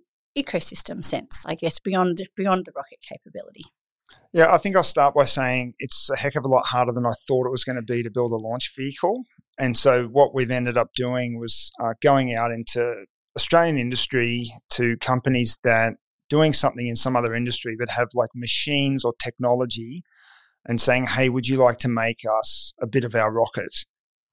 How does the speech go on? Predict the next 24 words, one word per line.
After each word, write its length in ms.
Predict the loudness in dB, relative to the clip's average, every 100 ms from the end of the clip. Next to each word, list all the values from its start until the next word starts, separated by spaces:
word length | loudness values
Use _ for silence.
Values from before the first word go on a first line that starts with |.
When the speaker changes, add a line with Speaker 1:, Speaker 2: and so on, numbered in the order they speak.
| -2
Speaker 2:
And 120 | 2
that's 200 | 2 2
been 180 | -2 -2
a 60 |
fantastic 640 | -2 -4 -2 0 0 -2 -4
exercise. 760 | -2 0 2 2 0 -2 -2 -2
It 100 | 0
hasn't 300 | 0 0 0
been 160 | 0
a 40 | 2
slam 300 | 2 0 -2
dunk. 260 | -2 -2 -2
We've 160 | -6
had 120 | -4 -4
to 100 | -2
spend 360 | 0 0 -2 -2
money 300 | -2 0 -2
on 140 | -2
R 180 | -2 -2
and 100 | -4
D 180 | -4 -6
and 120 | -6
et 100 | -4
cetera. 540 | -4 -2 -6 -6 -6